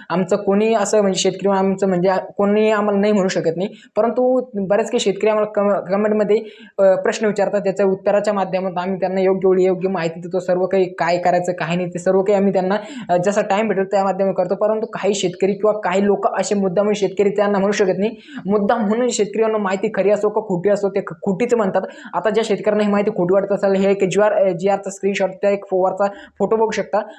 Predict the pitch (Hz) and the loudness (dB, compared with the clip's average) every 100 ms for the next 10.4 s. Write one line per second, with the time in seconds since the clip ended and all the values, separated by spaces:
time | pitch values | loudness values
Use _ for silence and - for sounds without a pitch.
0 | - 190 202 220 226 240 233 202 214 220 | -10 -8 -2 -2 0 -2 -2 -4 -2 0
1 | 220 208 202 202 - 175 202 214 202 190 | 0 0 -2 -2 -4 -2 0 2 0 0
2 | 196 175 202 208 196 185 196 190 202 208 | 0 0 0 0 0 0 -2 -2 -2 -2
3 | 175 170 185 185 208 190 180 175 185 196 | -2 0 -2 -2 -4 -2 0 0 -2 -4
4 | - 190 196 180 214 - 262 180 196 208 | -2 -2 -2 -2 -2 -6 -6 -2 -2 0
5 | 202 165 196 208 196 175 202 208 196 165 | 0 2 2 2 0 0 0 0 -2 -2
6 | 202 202 - 196 226 220 214 208 185 214 | 0 0 -2 0 2 2 2 0 -2 -2
7 | 196 175 190 175 190 190 185 175 185 190 | -4 -6 -4 -2 -4 -4 -8 -8 -8 -6
8 | 180 180 185 190 175 165 226 - - 170 | -2 -2 0 -2 -2 -2 -4 -8 -8 -2
9 | 175 202 170 170 - 151 226 247 - 190 | 0 2 0 -2 -4 -4 -4 -10 -2 0
10 | 196 240 247 247 | 0 0 0 0